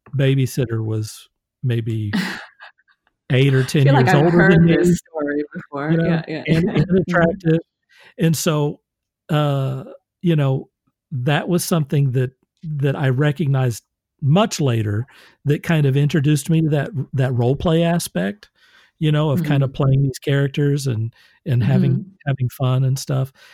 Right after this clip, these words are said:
Speaker 1: So, you
Speaker 2: Mm-hmm.
Speaker 1: know, I, I think that's, I think that's part of it. I think that role play thing is, is maybe where some of that originates,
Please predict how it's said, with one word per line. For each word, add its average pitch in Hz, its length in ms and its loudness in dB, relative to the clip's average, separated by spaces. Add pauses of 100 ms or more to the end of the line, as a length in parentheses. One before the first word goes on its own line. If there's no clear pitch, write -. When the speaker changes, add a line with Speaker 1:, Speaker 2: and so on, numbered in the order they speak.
(120)
Speaker 1:
So, 135 500 -2
you - 160 0
Speaker 2:
Mm-hmm. 131 60 0
Speaker 1:
know, 127 260 -4
I, 151 80 -4
I - 300 -10
think 277 180 -8
that's, 277 280 -8 (220)
I 151 80 -4
think 220 180 -4
that's 202 160 -2
part 160 240 -2
of 117 140 -2
it. 123 160 -10
I 135 80 -4
think 180 200 -4
that 180 160 -6
role 131 200 0
play 110 260 -6
thing 113 300 -6
is, 110 240 -10 (420)
is 120 220 -4
maybe 123 300 -2
where 113 200 -4
some 135 220 -2
of 117 120 -4
that 117 160 -4
originates, 107 800 -8